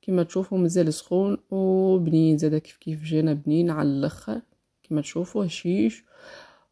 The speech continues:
وحتى في المنظر متاعو ياسر محلاه. توكا وصلنا لنهاية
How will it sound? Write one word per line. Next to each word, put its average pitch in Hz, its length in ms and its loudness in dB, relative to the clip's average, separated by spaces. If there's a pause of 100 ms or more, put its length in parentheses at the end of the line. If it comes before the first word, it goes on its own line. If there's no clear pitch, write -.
وحتى 190 460 0
في - 80 -6
المنظر 175 380 4
متاعو 190 320 0
ياسر 190 320 2
محلاه. 170 400 -2 (580)
توكا 202 300 0
وصلنا 175 320 2
لنهاية 147 380 4